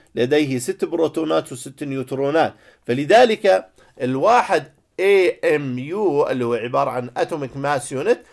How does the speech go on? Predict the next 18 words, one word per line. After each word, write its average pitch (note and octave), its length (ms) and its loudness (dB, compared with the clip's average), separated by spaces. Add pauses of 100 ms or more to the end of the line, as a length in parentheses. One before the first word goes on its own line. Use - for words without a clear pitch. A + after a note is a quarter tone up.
(180)
تساوي C#3+ 640 4
واحد D#3 300 0
على D3 200 0
اثناعش D3 400 -4
من B2 160 -8
كتلة E3 460 -4
الكربون C#3+ 960 2 (360)
ضمن F3+ 320 2
الجراوند D#3 600 2
ستيت، D#3+ 460 2
يعني A#2+ 200 0
ما D#3 100 0
عنده E3+ 220 -2
طاقة E3 340 0
زائدة C#3+ 420 0
ضمن D#3 240 -6
الجراوند C#3 520 -4
ستيت. F3 380 -2